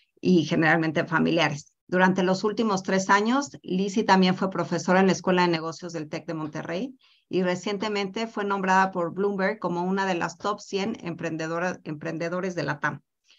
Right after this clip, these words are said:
Lizzy cuenta con un M B A de M I T y un título de, eh, Economía en la Universidad de Yale.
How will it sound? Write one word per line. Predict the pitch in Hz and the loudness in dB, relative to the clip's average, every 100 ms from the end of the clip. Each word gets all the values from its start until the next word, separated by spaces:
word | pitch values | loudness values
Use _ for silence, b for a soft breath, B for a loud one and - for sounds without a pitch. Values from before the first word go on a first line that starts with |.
| b b b | b b b
Lizzy | - 202 190 220 | -6 -4 -2 -2
cuenta | 208 196 196 | -2 -2 -2
con | 185 180 | 0 0
un | 180 | 0
M | 180 180 | 0 0
B | 175 175 | 0 0
A | |
de | 175 | 0
M | 175 170 | 0 -2
I | 170 | -4
T | 226 | -2
y | 254 330 - 180 180 | 2 2 0 -4 -2
un | 185 | -2
título | 185 185 202 214 226 247 | -6 -4 -4 -2 -2 -2
de, | - 175 190 208 220 | -4 0 2 2 -2
eh, | - 175 185 202 226 - _ | -6 0 2 2 -4 -8 _
Economía | - - 175 175 196 226 - - | -12 -4 -2 0 2 0 -2 -4
en | 175 | -4
la | 170 | -2
Universidad | 170 170 156 170 175 | -2 -2 -4 -6 -4
de | 175 | -4
Yale. | 151 151 | -4 -6